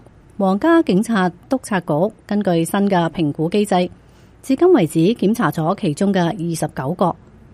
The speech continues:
喺調查犯罪領域，其中三個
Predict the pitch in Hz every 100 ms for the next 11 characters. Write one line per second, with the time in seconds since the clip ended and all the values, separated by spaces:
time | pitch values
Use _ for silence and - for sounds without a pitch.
0 | - - - - 160 196 175 175 180 165
1 | 185 190 185 185 170 208 196 - - -
2 | - - 190 175 302 339 339 330 339 214